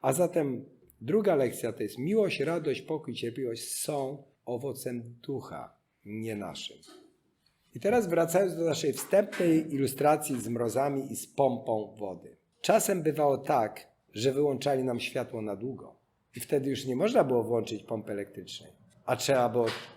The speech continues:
mieć wodę do mycia, do gotowania. I wtedy pozostawała tylko ręczna pompa, żeby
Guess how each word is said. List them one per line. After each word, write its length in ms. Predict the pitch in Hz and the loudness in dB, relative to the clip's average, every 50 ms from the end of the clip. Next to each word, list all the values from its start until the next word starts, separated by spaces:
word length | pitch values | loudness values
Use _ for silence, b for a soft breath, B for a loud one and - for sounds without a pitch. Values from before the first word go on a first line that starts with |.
| - - - - - | -20 -20 -20 -16 -10
mieć 260 | 107 113 123 117 107 | -4 -4 -4 -2 -2
wodę 260 | 117 120 110 104 117 | -2 -2 0 0 -2
do 140 | 101 120 113 | 0 0 0
mycia, 540 | 113 123 139 139 135 - 147 131 131 139 - - B B B B B B B _ _ | 2 2 2 2 0 -2 -2 -2 -2 -4 -8 -14 B B B B B B B _ _
do 220 | - 123 110 104 104 | -2 0 0 0 0
gotowania. 920 | 101 117 113 110 - 117 107 113 110 110 110 110 110 113 127 139 - - - - - - _ _ | -2 -2 -2 -2 -2 -2 0 0 0 0 0 0 -2 -4 -4 -8 -12 -18 -20 -20 -20 -20 _ _
I 80 | - 147 | -6 -6
wtedy 640 | - - - 208 220 220 175 147 143 147 170 196 - - - | -6 2 6 8 8 8 8 8 8 8 8 4 -2 -6 -2
pozostawała 580 | - 156 147 139 120 - - 143 147 147 143 139 | -2 0 0 0 -2 -2 2 4 6 6 6 6
tylko 360 | 139 - 170 175 - 190 165 | 4 2 0 2 2 4 4
ręczna 400 | 156 156 160 156 - - 165 135 | 4 2 2 0 -2 0 0 0
pompa, 440 | 120 - 147 131 123 120 - 131 156 | 2 2 0 0 0 -2 -4 -4 -2
żeby 480 | 147 131 127 120 131 143 160 196 214 | -2 -2 0 2 2 0 0 -2 -6